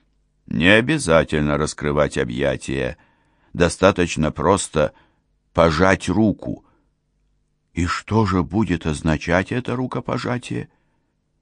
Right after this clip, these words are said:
Что Грейтон прощён? Что я люблю его? Что он может сохранить свою крайнюю плоть? Допускаю, что крайней плотью придётся пожертвовать вам,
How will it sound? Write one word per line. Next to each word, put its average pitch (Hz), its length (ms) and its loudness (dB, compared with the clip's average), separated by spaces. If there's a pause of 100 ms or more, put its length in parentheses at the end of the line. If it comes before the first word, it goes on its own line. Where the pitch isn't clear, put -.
(240)
Что - 300 2
Грейтон 107 600 2
прощён? 90 720 -4 (840)
Что - 200 -6
я 85 180 6
люблю 76 400 2
его? 110 440 -4 (760)
Что - 320 -2
он 76 140 4
может 85 340 0
сохранить 82 640 -2
свою 80 340 -2
крайнюю 85 760 -2
плоть? 139 580 -2 (1300)
Допускаю, 58 920 -4
что - 260 -8
крайней 80 520 2
плотью 80 480 -2
придётся 78 600 -4
пожертвовать 78 920 -4
вам, 73 460 0